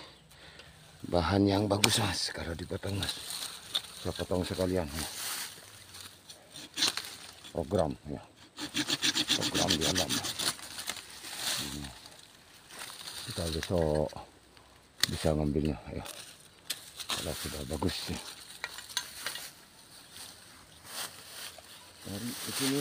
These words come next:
Mas. Oh, ini ada serutnya. Serut. Ini.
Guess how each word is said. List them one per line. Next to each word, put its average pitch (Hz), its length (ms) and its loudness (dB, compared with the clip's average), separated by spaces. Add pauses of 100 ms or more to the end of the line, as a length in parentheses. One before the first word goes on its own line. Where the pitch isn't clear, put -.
Mas. 113 160 0 (1700)
Oh, 113 160 2
ini 165 160 2
ada 127 200 2
serutnya. 92 360 -6 (1500)
Serut. 110 200 -4 (1200)
Ini. 95 240 -4